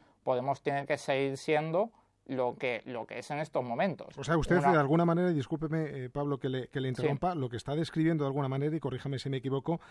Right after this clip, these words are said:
Speaker 2: o lo que está reconociendo, hay que, es que hay luchas intestinas dentro de,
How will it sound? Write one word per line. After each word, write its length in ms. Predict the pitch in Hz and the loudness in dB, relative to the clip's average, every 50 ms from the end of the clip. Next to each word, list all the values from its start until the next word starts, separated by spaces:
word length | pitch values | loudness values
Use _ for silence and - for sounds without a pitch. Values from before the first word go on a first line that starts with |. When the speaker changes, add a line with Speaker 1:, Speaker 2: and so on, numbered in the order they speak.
| - - - - - - - | -20 -20 -20 -20 -20 -20 -14
Speaker 2:
o 160 | - 98 92 104 | -12 -10 -8 -6
lo 120 | 110 104 | -6 -6
que 80 | - 107 | -6 -6
está 160 | - 131 131 | -4 -2 -2
reconociendo, 600 | 143 135 143 143 143 - - 165 180 180 196 180 143 | 0 0 2 0 0 0 0 0 0 0 0 -2 -2
hay 100 | 135 131 | -4 -4
que, 240 | - 143 143 143 - | -4 -4 -4 -4 -4
es 140 | 147 131 - | -6 -8 -4
que 140 | - 165 156 | -2 0 0
hay 120 | 151 151 | 2 2
luchas 420 | 151 151 180 196 - 214 202 - 196 | 4 4 4 4 2 0 0 2 2
intestinas 640 | 190 - 180 - - 208 214 214 220 208 - - - | 2 2 0 -2 0 0 2 2 0 -2 -4 -8 -6
dentro 380 | 139 135 165 170 - 170 170 | -2 -2 0 0 0 0 0
de, 240 | 160 165 160 160 156 | 2 0 0 -2 -4